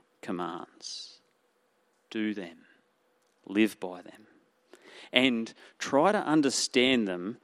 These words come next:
so that if you find yourself in a situation that isn't spoken to directly, you at least know the heart. You know what Christ would say. You know what God does require,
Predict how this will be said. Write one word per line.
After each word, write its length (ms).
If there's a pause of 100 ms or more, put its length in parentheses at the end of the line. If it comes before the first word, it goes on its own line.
(280)
so 140
that 140
if 160
you 80
find 320
yourself 360
in 80
a 60
situation 640
that 180 (200)
isn't 300
spoken 440
to 220
directly, 520
you 200
at 80
least 260
know 160
the 100
heart. 600 (300)
You 120
know 240
what 320 (220)
Christ 340
would 260
say. 380
You 220
know 260
what 240 (240)
God 320
does 400 (100)
require, 640